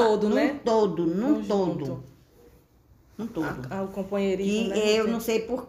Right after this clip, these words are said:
Speaker 2: quê, que é coisa do destino, que a gente, oi.
Speaker 1: Desse... o tempo todo, né? Então,
Speaker 2: Eu
Speaker 1: aí
Speaker 2: passava na ca-, porta dele e deixava a carta para o pai do meu filho. Foi o primeiro namorado que eu tive. Primeiro namorado que eu tive e me casei.
Speaker 1: O pai dos meninos?
Speaker 2: O pai de meus filhos.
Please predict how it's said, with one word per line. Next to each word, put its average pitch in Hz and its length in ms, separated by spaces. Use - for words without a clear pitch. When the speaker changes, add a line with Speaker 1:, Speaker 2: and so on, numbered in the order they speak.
Speaker 2:
quê, 208 400
que 220 60
é 208 280
coisa 190 440
do 202 100
destino, 196 680
que 208 100
a 196 80
gente, 185 300
oi. 151 260
Speaker 1:
Desse... 170 300
o - 420
tempo 196 240
todo, 196 280
né? 185 220
Então, 202 100
Speaker 2:
Eu 196 120
Speaker 1:
aí 185 60
Speaker 2:
passava 262 440
na 196 160
ca-, 190 160
porta 196 380
dele 226 480
e 262 40
deixava 247 380
a 220 60
carta 226 260
para 226 160
o 214 60
pai 233 180
do 220 80
meu 240 160
filho. 214 180
Foi 208 140
o - 20
primeiro 208 280
namorado 233 360
que - 60
eu 240 100
tive. 165 200
Primeiro 240 560
namorado 262 320
que 254 60
eu - 40
tive 233 160
e 233 40
me 233 80
casei. 196 380
Speaker 1:
O 202 100
pai 196 220
dos 208 160
meninos? 196 380
Speaker 2:
O 165 80
pai 185 180
de 190 60
meus 254 200
filhos. 135 400